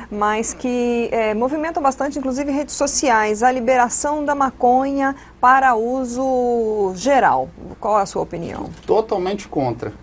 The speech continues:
Speaker 2: né? Eu acho que tem algumas bandeiras que defendem na internet que vão até o, contra o anseio da maioria da população.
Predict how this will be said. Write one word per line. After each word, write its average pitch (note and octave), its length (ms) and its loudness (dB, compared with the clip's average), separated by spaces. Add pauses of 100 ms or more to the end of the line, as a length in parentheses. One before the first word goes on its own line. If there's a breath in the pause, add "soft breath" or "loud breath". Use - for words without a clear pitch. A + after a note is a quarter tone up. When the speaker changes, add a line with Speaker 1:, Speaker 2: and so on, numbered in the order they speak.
(220)
Speaker 2:
né? B2 300 -4 (340 loud breath)
Eu C3+ 80 2
acho F3+ 180 4
que - 60 -20
tem G#3 140 0
algumas G#3 400 -2
bandeiras D#3+ 580 4
que - 80 -4
defendem C3+ 480 -2
na C3 100 -4
internet C3+ 720 -2 (300 loud breath)
que - 80 -8
vão G#3+ 180 2
até A3+ 240 4
o, C4 140 2 (240)
contra C4 640 4 (100)
o A3 80 -2
anseio B3+ 300 0
da B3+ 80 0
maioria B3+ 280 -2
da B3+ 80 -2
população. A#3 640 -4